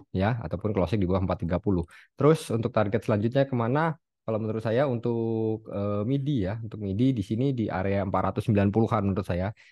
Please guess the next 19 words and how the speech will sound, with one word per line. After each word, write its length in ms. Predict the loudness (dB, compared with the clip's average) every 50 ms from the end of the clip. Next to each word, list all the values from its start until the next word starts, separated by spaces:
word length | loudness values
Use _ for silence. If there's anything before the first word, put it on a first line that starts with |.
| _ _
Jadi 320 | -8 -4 -2 0 0 -2 -2
ada 160 | -4 -6 -6
potensi 480 | -6 -4 -2 -2 -2 0 0 0 0
dia, 240 | 2 2 2 2 2
eh, 600 | 0 -2 -6 _ _ -6 -4 -2 -2 0 -2 -2 -2
melanjutkan 480 | -2 -2 -2 -2 -2 -2 -2 -4 -4 -2
kenaikan 400 | -2 -2 -2 -2 -2 -2 -2 -2
itu 160 | -2 -4 -2
ke 240 | -2 0 0 0 -2 -4 -10 _ _ _ _ _ -8
empat 400 | -6 -2 0 -2 -2 -2 -4 -4
sembilan 320 | -2 -2 0 -2 -2 0
puluh. 400 | 2 2 4 4 4 2 0 -2
Namun 400 | -4 -4 -2 0 0 0 0 -2 -4 -6 _ _ _ _ _ _ _
jika 440 | -16 -10 -6 -6 -6 -4 -6 -6 -4
dia 240 | -2 -2 -2 0
gagal 480 | 2 4 4 4 6 6 6 6 4 4
ya 40 | 2 0
teman-teman 360 | -2 -2 -2 -2 -2 -2 -2 -2
ya, 140 | -2 -2